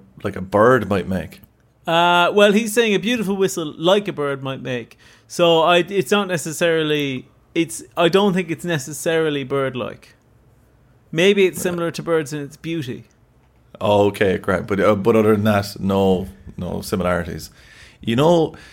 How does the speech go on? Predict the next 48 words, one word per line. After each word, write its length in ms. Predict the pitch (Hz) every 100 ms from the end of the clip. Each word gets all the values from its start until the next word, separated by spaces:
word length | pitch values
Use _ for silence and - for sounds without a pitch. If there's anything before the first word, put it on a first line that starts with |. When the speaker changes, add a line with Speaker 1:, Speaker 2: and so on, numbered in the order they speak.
| - - - - -
Speaker 1:
as 160 | 117
happens 380 | 165 165 135 117
on 100 | 104
this 100 | 95
podcast 540 | - 101 104 98 92 -
a 40 |
lot, 360 | 95 85 - -
right? 220 | 87 95
I've 120 | - 117
got 140 | 151
a 40 |
little 180 | 143 147
bit 120 | 131
of 60 | 120
a 60 | 107
story 420 | - 120 113 101
to 80 | 92
tell 180 | - 95
you 140 | 95
as 140 | 90 95
well 300 | 92 90 - -
about 440 | 92 107 104 -
a 40 |
time 280 | 107 113 101 95
I 160 | 120
was 160 | 123 104
camping 420 | - 90 92 87
with 120 | 87
a 20 | 87
good 180 | 98
friend 220 | 95 95 87
of 80 |
mine. 200 | 85 76 78
Now, 80 |
we 80 | 110
weren't 260 | 123 156 156
in 260 | 127 113
search 340 | 110 - 107 -
of 160 | 95
debunking 540 | - 98 98 95 92 87
Bigfoot 340 | 95 95 82
at 120 | 85
the 60 | -
time. 300 | - 90 80 - -
Speaker 2:
Okay. 300 | 143 131 131
Speaker 1:
But 160 | 92
we 160 | 87 110
were 360 | 101 101 95